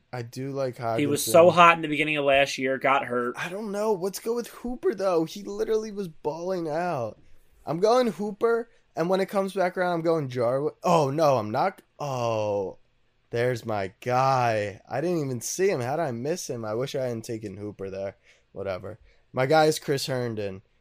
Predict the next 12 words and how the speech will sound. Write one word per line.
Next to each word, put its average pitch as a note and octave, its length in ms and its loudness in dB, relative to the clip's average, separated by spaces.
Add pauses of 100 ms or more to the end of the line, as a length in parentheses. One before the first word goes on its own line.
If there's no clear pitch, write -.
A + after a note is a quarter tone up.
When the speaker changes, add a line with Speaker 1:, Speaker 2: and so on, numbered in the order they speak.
(160)
Speaker 1:
Will F3 280 6
not F#3+ 260 2
stay E3+ 240 2
healthy, F#3+ 600 0 (200)
but D#3 200 2
if E3 140 0
he F3+ 140 -4
<laughs> - 0 -
does, C#3+ 600 0
he'll F3 340 4
be D#3+ 220 0
an C#3+ 100 -2